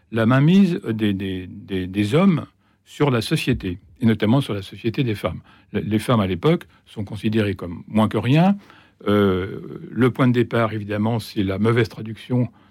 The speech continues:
de la Bible. Euh, la femme n'est, serait, n'est pas née à côté de l'homme, mais d'une côte de l'homme. Ève, le péché originel, donc la femme est vraiment rejetée, elle a absolument tous les défauts de la terre. Donc, je, vous, je vous dis, à cette époque-là, on ne les brûlait pas,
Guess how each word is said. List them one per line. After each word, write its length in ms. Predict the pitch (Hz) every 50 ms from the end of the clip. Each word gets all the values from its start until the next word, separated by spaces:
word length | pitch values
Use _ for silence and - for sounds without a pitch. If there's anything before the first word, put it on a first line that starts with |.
| _ -
de 60 | 113
la 120 | 110 107 101
Bible. 440 | 107 113 120 107 98 87 87 90 _ _ _ _ _ _ - -
Euh, 160 | 101 101 101
la 140 | 101 107 101
femme 320 | - - 127 113 110 104
n'est, 380 | 95 98 98 - - - - 117 139 -
serait, 260 | - - - 107 92
n'est 220 | 113 107 107 107
pas 100 | 101 107
née 140 | 110 120 113
à 80 | 110 107
côté 260 | 110 104 - 113 104
de 80 | 110
l'homme, 160 | 110 113 104 98
mais 140 | 101 104
d'une 260 | 101 104 127 147 135 127
côte 360 | - - 139 127 127 - _ -
de 140 | - -
l'homme. 320 | 107 117 135 160 180 190 202 - - - - - _ _ _ _ _ -
Ève, 280 | 120 127 143 151 156 196
le 180 | 196 120 117 107
péché 260 | - 107 - - 113
originel, 540 | 101 101 98 104 98 101 113 123 135 139 120
donc 220 | 113 117 107 -
la 100 | 104 95
femme 200 | - 123 117 107
est 40 | 101
vraiment 260 | 101 101 110 110 104
rejetée, 380 | 95 107 95 - - 135 143 -
elle 120 | - 117 113
a 20 |
absolument 380 | 101 - - 120 117 107 101 98
tous 220 | - - 190 175
les 120 | 160 131 110
défauts 300 | 104 113 107 - 117 98
de 60 | 92
la 80 | 101
terre. 340 | 95 - 127 131 156 175 160 - - - - _ - -
Donc, 280 | 104 135 127 107 -
je, 120 | 113 95 101
vous, 100 | 101 107
je 320 | - - 113 104 101 98
vous 140 | 98 101 107
dis, 220 | 104 110 107 104 - - - -
à 60 | -
cette 160 | - 104 98 -
époque-là, 420 | 90 101 98 - 113 107 101 -
on 100 | - 107
ne 40 | 101
les 80 | 98 98
brûlait 280 | 95 95 101 101 92
pas, 280 | 85 - 127 131 147 143